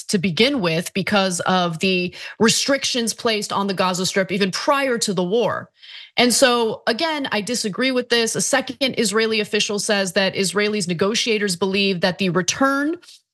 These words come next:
of Palestinians to northern Gaza is significant leverage that Israel does not want to give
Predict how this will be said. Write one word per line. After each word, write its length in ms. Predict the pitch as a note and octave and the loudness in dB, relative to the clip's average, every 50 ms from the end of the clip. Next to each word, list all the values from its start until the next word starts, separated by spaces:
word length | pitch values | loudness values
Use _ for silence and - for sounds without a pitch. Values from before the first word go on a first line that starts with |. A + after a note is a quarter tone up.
| - - | -2 0
of 120 | G#3+ - | 2 2
Palestinians 640 | - A#3 A3 A3 A3+ G#3+ - A#3 G#3+ G#3+ G#3+ G#3 - | 4 4 4 4 2 2 2 2 2 2 2 0 0
to 160 | - A#3+ C4+ C4 | -2 -2 -2 0
northern 320 | B3 A#3+ A3+ G#3+ A3 A3 | 0 -2 -2 -2 -2 -2
Gaza 480 | G3 G3+ G3 G3 G3 F3+ G3+ G3 F#3 - - | 0 0 0 0 0 0 0 0 0 0 0
is 240 | G3 G3 F#3+ F3+ - | 0 0 -2 -2 -6
significant 800 | - - - G#3 F#3 G3 G#3 G#3+ G#3+ A#3 A3 - G3+ F3 - E3 | -6 -4 -2 -2 0 0 0 0 0 -2 -2 -2 -2 -2 -2 0
leverage 720 | E3 E3+ F3 F3 G3+ G#3+ A3 B3 C4+ C4+ C#4+ D4+ C4 A#3+ | 2 4 4 4 4 2 0 0 0 0 0 -2 -4 -4
that 140 | - G#3 G3 | -2 -2 -2
Israel 400 | - G3 G3+ E3+ E3+ G3+ G3 F#3 | -2 -2 -4 -4 -2 -2 -2 -2
does 260 | E3+ D#3 G3 F3 D#3 | -2 -2 -2 -2 0
not 340 | E3+ F3 F3 F#3 G#3+ A#3 - | 0 2 2 2 2 0 -2
want 360 | G3 F3+ F3 F#3+ G3 F3+ - | 0 2 2 2 2 0 -2
to 220 | - - G#3+ F#3+ F3+ | -2 -2 -2 -2 0
give 280 | D3+ - G3 F#3 E3 | 0 0 0 0 0